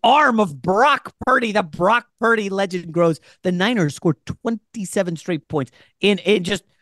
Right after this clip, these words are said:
I mean, there is so many amazing angles to take in this game. And the forty-niners advance barely to the Super Bowl. They're going back. It feels like Jimmy Garoppolo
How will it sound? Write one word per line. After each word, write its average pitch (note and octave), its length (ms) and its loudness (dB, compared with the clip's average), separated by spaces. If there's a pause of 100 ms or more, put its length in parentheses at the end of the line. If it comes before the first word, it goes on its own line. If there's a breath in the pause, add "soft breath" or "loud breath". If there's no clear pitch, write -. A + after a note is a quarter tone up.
(200)
I G3 60 -2
mean, F#3+ 160 0
there F#3+ 200 2
is D#3 160 -2
so F#3+ 640 2 (180)
many C#3+ 580 -4 (140)
amazing C3+ 520 -6
angles B2 300 -8
to - 80 -20
take B2 180 -10
in A#2 60 -8
this A2 160 -10
game. G#2 280 -10 (1300)
And B2+ 120 -4
the B2 40 -6
forty-niners C3 500 -2
advance G#2 500 -6
barely C#3 540 0
to A#2 120 -4
the A2 80 -10
Super G#2+ 240 -8
Bowl. E2+ 420 -10
They're C#3+ 100 -2
going G3+ 260 2
back. D3+ 440 -4
It E3+ 120 0
feels G#3 360 2
like E3 380 0 (400)
Jimmy F3+ 320 0
Garoppolo E3+ 680 0